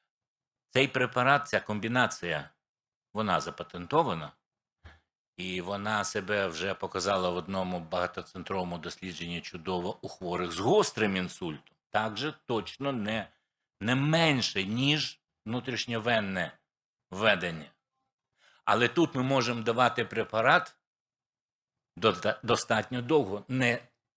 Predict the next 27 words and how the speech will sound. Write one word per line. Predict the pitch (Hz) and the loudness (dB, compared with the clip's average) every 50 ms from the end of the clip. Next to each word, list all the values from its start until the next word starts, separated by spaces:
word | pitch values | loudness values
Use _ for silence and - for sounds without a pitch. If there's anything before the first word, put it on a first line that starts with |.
| _ | _
чотирнадцять | - - 123 - - 214 202 180 170 147 - - 123 113 | -2 -2 0 6 8 6 8 8 4 2 2 0 -2 -2
днів, | 107 127 123 117 104 | 0 0 0 0 0
як | 104 104 - - | -2 -4 -6 -6
показано | - 101 - 113 110 95 92 98 98 98 - | -8 -2 4 4 4 4 2 -2 -4 -4 -4
при | - 104 104 | -4 -4 -4
інсульті | 104 101 - - 104 85 - - 92 | -4 -4 -6 -6 -8 -8 -6 -8 -12
по | - _ - 95 95 | -12 _ -6 -6 -4
інструкції. | 95 87 - - 92 85 - - _ - _ _ _ _ _ _ _ _ _ _ _ - | -4 -6 -8 -6 -6 -6 -6 -8 _ -20 _ _ _ _ _ _ _ _ _ _ _ -4
Ми | 123 127 | -2 0
можемо | 135 139 135 127 165 165 170 | 2 2 4 4 2 2 2
і | 165 165 | 0 0
продовжувати, | - - 185 190 165 156 247 247 233 185 143 98 98 92 82 80 - - 90 | 0 2 2 2 4 6 6 6 6 6 4 2 2 0 0 -2 -4 -6 -12
тому | - - - 113 110 107 95 | -8 -4 -2 0 2 2 0
що | - - - 98 90 | -2 -2 -4 -4 -6
стан | - - - - 95 90 87 92 92 - _ _ _ _ _ _ - | -6 -4 4 6 6 6 6 2 -2 -8 _ _ _ _ _ _ -6
захворювання | 101 107 - - 104 101 101 101 101 101 98 | -4 -4 -4 -2 -4 -4 -2 -4 -4 -4 -6
мілких | 104 107 104 92 - - 110 - | -6 -6 -6 -8 -8 -8 -10 -10
судин | - - 107 95 113 113 113 110 | -8 -12 -8 -4 -4 -4 -4 -2
мозку | 113 117 117 113 - _ - 110 - _ _ _ _ _ _ _ _ _ _ _ _ _ _ _ - | -4 -4 -4 -4 -6 _ -16 -18 -18 _ _ _ _ _ _ _ _ _ _ _ _ _ _ _ -4
продовжується. | - 113 110 139 180 165 120 87 73 80 69 - - - _ _ _ _ _ _ _ _ _ _ _ _ _ _ _ _ _ _ _ _ _ _ _ _ _ _ _ - | -4 -4 0 2 2 2 2 -2 -6 -8 -10 -12 -14 -20 _ _ _ _ _ _ _ _ _ _ _ _ _ _ _ _ _ _ _ _ _ _ _ _ _ _ _ 0
Очікуємо | 135 127 - - 151 147 - - 127 123 120 113 | 0 0 2 4 2 2 2 2 -2 0 2 0
результатів | 113 104 117 117 104 - 120 117 107 - - 120 107 - - - _ _ _ - - _ _ - | 0 0 -2 -4 -2 2 4 4 4 4 2 -6 -6 -6 -8 -18 _ _ _ -20 -20 _ _ -6
цього | 120 117 113 | -4 -4 -4
дослідження, | 104 123 113 - - 147 165 143 107 107 110 110 107 | -4 -6 -8 -6 -2 0 0 0 0 -4 -4 -4 -4
тому | - - 110 107 107 98 | -4 -4 -6 -4 -4 -6
що | - - 104 | -6 -6 -8
компо-, | - - 113 107 - - 113 95 | -6 -6 -6 -6 -4 -6 -6 -6